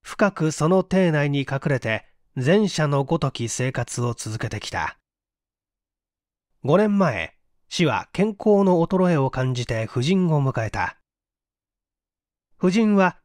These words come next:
やはり旧藩主の士族の家柄だが、すっかり霊落して数年前から成瀬氏の補助を受けていたのである。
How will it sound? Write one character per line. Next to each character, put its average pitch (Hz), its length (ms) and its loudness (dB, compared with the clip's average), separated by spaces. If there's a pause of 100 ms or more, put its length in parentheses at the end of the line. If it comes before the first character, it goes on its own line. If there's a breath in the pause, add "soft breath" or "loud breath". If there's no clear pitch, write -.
(140)
や 202 160 2
は 262 120 4
り 190 180 2
旧 240 300 2
藩 196 220 2
主 - 140 -4
の 147 160 2
士 - 120 -2
族 220 240 0
の 139 140 2
家 135 180 0
柄 135 220 0
だ 123 100 -2
が、 95 300 -4 (520)
す - 220 -14
っ - 140 -20
か 156 120 2
り 135 200 -2
霊 131 180 0
落 131 180 -6
し - 140 -8
て 123 320 -4
数 214 300 0
年 214 240 2
前 202 160 2
か 135 140 -4
ら 123 180 0
成 196 200 0
瀬 170 140 -4
氏 139 140 -4
の 135 160 0
補 214 140 2
助 185 100 2
を 131 180 2
受 143 140 -2
け 120 40 -4
て 107 120 -4
い 104 80 -6
た 110 80 -6
の 104 80 -6
で 95 140 -6
あ 92 100 -4
る。 82 220 -8